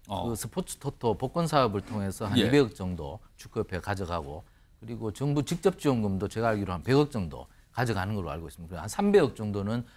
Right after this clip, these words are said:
Speaker 2: 정부에서 지원이 되는 거죠.
Speaker 1: 예.
Speaker 2: 그러니까 국회가 이런 권한이 있는 것이죠.
Speaker 1: 음.
Speaker 2: 정부 재정이 가니까. 그러니까 정부 재정을 어떻게 썼느냐고도 물을 수도 있고
Speaker 1: 음.
Speaker 2: 그리고 감독 선임 과정에서도 돈이 들어가니까 그러면 뭐 거기에서도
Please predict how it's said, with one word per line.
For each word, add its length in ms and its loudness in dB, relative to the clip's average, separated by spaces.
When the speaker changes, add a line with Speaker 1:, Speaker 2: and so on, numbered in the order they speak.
Speaker 2:
정부에서 680 0
지원이 320 2
되는 220 -10
거죠. 260 -8
Speaker 1:
예. 160 0
Speaker 2:
그러니까 380 -4
국회가 540 4
이런 220 2
권한이 360 6
있는 160 -2
것이죠. 440 0
Speaker 1:
음. 420 0
Speaker 2:
정부 240 4
재정이 380 4
가니까. 460 0
그러니까 200 2
정부 200 4
재정을 320 4
어떻게 340 2
썼느냐고도 920 4
물을 180 6
수도 200 -2
있고 340 -4
Speaker 1:
음. 200 2
Speaker 2:
그리고 360 2
감독 340 6
선임 240 4
과정에서도 960 4
돈이 280 6
들어가니까 800 4
그러면 300 0
뭐 100 2
거기에서도 640 2